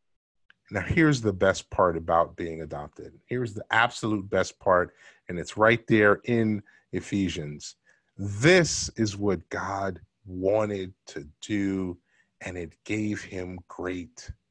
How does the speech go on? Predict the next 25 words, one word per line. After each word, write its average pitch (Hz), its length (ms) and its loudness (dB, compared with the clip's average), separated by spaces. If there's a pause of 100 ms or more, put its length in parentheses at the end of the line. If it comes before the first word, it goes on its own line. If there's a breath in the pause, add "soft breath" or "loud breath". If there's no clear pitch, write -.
(140)
pleasure. 76 800 -14 (880)
I 90 80 -14
hope 247 480 4
you 175 120 -2
hear 135 360 0
that. 73 280 -10 (680 soft breath)
This 123 720 2
adopting 120 920 0
those 156 500 6
who 143 80 0
would 120 160 0
believe 147 480 2
in 135 100 2
Christ, 127 640 -2
grafting 151 540 2
them 135 180 4
into 120 240 0
his 98 160 -4
family, 127 720 -6 (280 soft breath)
is 107 200 -6
what 110 260 -2
God 107 300 -4
wanted 104 540 -2
to 85 120 -10
do. 76 380 -12